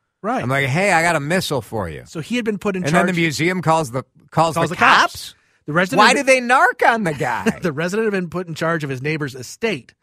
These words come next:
Speaker 1: according to the Bellevue police,
Speaker 2: All
Speaker 1: and
Speaker 2: right.
Speaker 1: said that his neighbor had originally purchased the missile from another estate sale.
Speaker 2: <laughs>
Speaker 1: The police were unable to contact any of that neighbor's famu-, family, according to Officer Seth Tyler. And the next day, the man was surprised to hear
Speaker 2: Sure.
Speaker 1: from the police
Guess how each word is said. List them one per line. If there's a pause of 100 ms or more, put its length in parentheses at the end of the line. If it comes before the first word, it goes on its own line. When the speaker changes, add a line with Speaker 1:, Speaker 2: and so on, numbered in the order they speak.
(320)
Speaker 1:
according
to
the
Bellevue
police, (120)
Speaker 2:
All
Speaker 1:
and
Speaker 2:
right.
Speaker 1:
said
that
his
neighbor
had
originally
purchased
the
missile (100)
from
another
estate
sale. (160)
Speaker 2:
<laughs> (640)
Speaker 1:
The
police
were
unable
to
contact
any
of
that
neighbor's
famu-,
family,
according
to
Officer
Seth
Tyler. (400)
And
the
next
day,
the
man
was
surprised
to
hear
Speaker 2:
Sure.
Speaker 1:
from
the
police